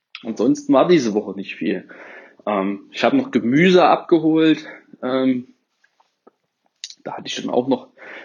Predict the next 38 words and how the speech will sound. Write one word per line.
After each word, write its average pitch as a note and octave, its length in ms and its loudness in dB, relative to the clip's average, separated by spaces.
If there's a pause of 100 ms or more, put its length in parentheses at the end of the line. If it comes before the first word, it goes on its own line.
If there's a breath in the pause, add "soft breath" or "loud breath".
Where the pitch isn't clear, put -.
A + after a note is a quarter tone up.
(160 loud breath)
ein B2 180 0
anderes C3 400 4
Mitglied C3+ 460 2
vom, C3 440 4
äh, C3 300 4
Verwalt-, B2 460 0
äh, A2+ 180 4
Verwaltungsteam, G#2+ 800 -10
weiß D3+ 160 -10
ich - 80 -20
gar A2+ 100 -12
nicht, A2 120 -16
ob - 60 -20
die G#2+ 100 -6
gute - 200 -10
Frau A#2 220 -8
dabei A#2+ 380 -6
ist, - 180 -12
ich - 40 -20
glaub, A2+ 220 -4
ja, A#2+ 240 -2 (480 loud breath)
äh, G#2 60 0
auch A2 240 4
von B2+ 80 0
der B2+ 80 0
solidarischen A2 560 0
Landwirtschaft C#3 500 0
getroffen. B2 360 -2
Wir A#2 60 2
haben A#2 120 2
mit A2+ 180 -6
da G#2+ 80 6
vor - 160 -4
der A#2+ 120 -2
Tür B2+ 280 2
auch A2+ 320 4
im, G#2+ 260 -12
im A2 180 -12